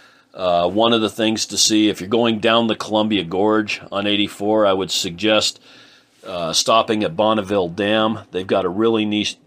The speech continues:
fish hatchery. They've got a tank with very large sturgeon in it, very large trout, and then they have the fish ladders,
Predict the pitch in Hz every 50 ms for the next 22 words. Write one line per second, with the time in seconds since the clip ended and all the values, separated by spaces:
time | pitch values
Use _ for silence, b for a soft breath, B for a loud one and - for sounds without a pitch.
0 | _ _ - - - 120 120 117 - - 131 113 107 107 110 110 - - 110 104
1 | 104 107 107 - b b b b b b b b b b 98 98 95 87 85 110
2 | 101 101 101 98 95 - - 90 90 - - - 120 117 113 117 110 - - 87
3 | 82 80 - 92 104 104 107 104 104 104 101 98 98 95 87 80 - - - -
4 | 120 113 113 110 107 110 110 107 107 107 107 107 107 104 - - 85 92 113 117
5 | 113 110 101 95 92 90 90 85 80 - - - - 107 104 107 107 107 110 -
6 | - 92 92 101 104 104 107 104 104 110 110 107 95 95 - - - 120 117 -
7 | - - 98 95 95 95 95 98 98 101 - -